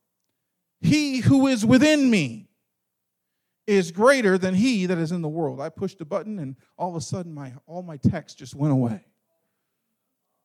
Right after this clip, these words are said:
But guess what? "He that is within me." That's not the spirit of Antichrist. That's just the, can I say something?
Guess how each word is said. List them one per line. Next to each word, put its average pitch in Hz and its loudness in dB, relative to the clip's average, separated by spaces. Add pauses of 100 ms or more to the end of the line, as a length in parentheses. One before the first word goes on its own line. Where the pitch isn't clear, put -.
(120)
But 139 -4
guess 226 4
what? 208 4 (1600)
"He 262 2
that 254 6
is 247 4
within 247 4
me." 143 0
That's 175 -8
not 185 -8
the 170 -12
spirit 175 -12
of 156 -12
Antichrist. 151 -2
That's 151 -4
just 135 -16
the, 117 -10 (480)
can 233 -20 (380)
I 294 -10
say 202 -8
something? 208 -8